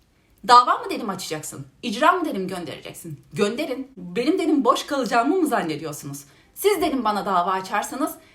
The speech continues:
hem dedim firmaya dava açarım hem de dedim avukatlık bürosunu dedim dava ederim. Yani kim dedim mağdur olmuş ya? Yüz elli lirayı verseydim dedim. Benim dedim param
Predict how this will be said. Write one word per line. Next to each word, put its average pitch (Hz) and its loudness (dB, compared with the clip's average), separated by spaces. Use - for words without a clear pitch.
hem 349 4
dedim 320 0
firmaya 311 2
dava 294 2
açarım 302 -2
hem 320 4
de 285 0
dedim 269 -2
avukatlık 233 -4
bürosunu 233 -6
dedim 208 -2
dava 185 4
ederim. 147 -8
Yani 262 4
kim 339 4
dedim 240 -2
mağdur 185 0
olmuş 170 -6
ya? - -4
Yüz 247 -2
elli 294 0
lirayı 247 2
verseydim 247 0
dedim. 165 -8
Benim 311 4
dedim 285 2
param 240 2